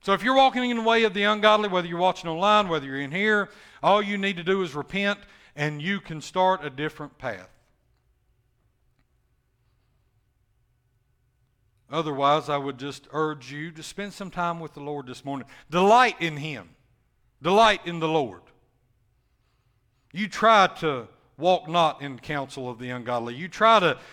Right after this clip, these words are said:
not stand in the way of sinners. You try to not sit with people that bring you down and tear your religion away from you.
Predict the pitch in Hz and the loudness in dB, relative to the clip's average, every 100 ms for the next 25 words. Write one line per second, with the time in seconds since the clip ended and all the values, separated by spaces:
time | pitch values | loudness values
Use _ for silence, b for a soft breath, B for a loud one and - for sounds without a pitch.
0 | B 165 180 - 185 170 160 147 139 143 | B 0 0 0 -4 -2 -4 -4 -4 -4
1 | 131 - 160 143 127 160 185 214 220 180 | -6 -8 -8 -6 -8 -12 -4 4 4 4
2 | 151 B B - 185 180 - - 233 208 | 0 B B 0 2 2 -4 -4 -2 0
3 | 165 151 190 185 - 156 135 156 - B | -4 -4 -4 -4 -2 -2 0 -2 -2 B
4 | B _ 120 170 202 190 180 175 175 180 | B _ -2 0 2 -2 -6 -2 2 4
5 | 165 135 - 190 190 180 170 156 156 175 | 2 -2 -2 2 2 0 -2 -2 -2 -4
6 | 139 147 135 139 131 147 127 107 | -6 -8 -8 -8 -10 -10 -10 -12